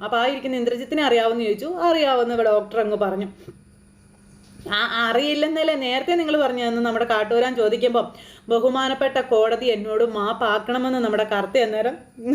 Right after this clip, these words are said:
അവിടെ നിന്ന് പറയും. ഇന്ദ്രൻ ഇങ്ങനെ നോക്കിയിരിക്കുക. തനിക്കെതിരെ മൊഴി കൊടുത്താൽ ആത്മഹത്യ ചെയ്യുമെന്ന് എന്നെ ഇന്ദ്രൻ ഭീഷണിപ്പെടുത്തിയിരുന്നു എന്ന കാര്യങ്ങൾ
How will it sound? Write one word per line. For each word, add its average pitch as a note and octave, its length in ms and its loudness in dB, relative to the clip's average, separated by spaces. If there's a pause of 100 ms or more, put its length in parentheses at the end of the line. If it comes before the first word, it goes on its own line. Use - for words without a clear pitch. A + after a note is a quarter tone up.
(100)
അവിടെ B3+ 160 2
നിന്ന് B3+ 220 -4 (100)
പറയും. B3+ 260 2
ഇന്ദ്രൻ E4+ 340 0
ഇങ്ങനെ D#4+ 180 -4
നോക്കിയിരിക്കുക. C#4+ 720 -2 (500)
തനിക്കെതിരെ A#3+ 400 2
മൊഴി B3 240 0
കൊടുത്താൽ A#3 400 2
ആത്മഹത്യ B3+ 580 -2
ചെയ്യുമെന്ന് A#3+ 520 2
എന്നെ A#3 460 -2
ഇന്ദ്രൻ A#3 340 0
ഭീഷണിപ്പെടുത്തിയിരുന്നു C4 1080 -2
എന്ന B3 260 0
കാര്യങ്ങൾ G#3+ 560 0